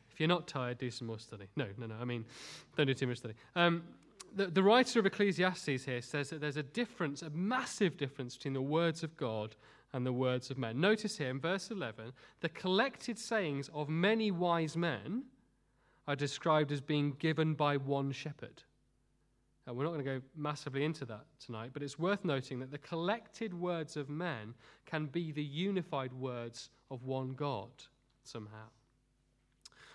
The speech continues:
But notice that those words in verse eleven are like goads or nails. They are, their meaning is fixed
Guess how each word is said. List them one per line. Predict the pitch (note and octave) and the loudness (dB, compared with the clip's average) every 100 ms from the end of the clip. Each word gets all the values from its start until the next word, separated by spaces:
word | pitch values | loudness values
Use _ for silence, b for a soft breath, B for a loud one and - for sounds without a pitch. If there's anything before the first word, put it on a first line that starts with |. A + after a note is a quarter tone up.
| B | B
But | D#3 | 2
notice | F3+ A#3 - | 4 2 0
that | G#3 | 0
those | F3 D3+ | 2 0
words | D3 D#3 D3 | 2 2 2
in | D3 | 0
verse | D3 D#3 D3+ | 2 2 2
eleven | D3+ D3+ C3+ | 0 0 2
are | B2+ | 2
like | C#3 C#3 D3+ C#3 | 2 2 -2 -4
goads | F3 F3+ D#3+ B2 A#2+ A#2+ - B B B | 2 4 4 2 -2 -8 -12 B B B
or | C#3+ | 2
nails. | C#3 D3 D3+ C3+ G#2+ G#2+ - | 4 6 6 4 0 -6 -4
They | C#3+ C#3 | 0 0
are, | C3 B2+ b b b b | 0 -2 b b b b
their | D#3 D#3 | 0 4
meaning | F3+ F3+ D#3 | 6 6 4
is | C#3+ C3 | 2 -2
fixed | - - G3+ - - - - | -8 0 0 0 -10 -12 -12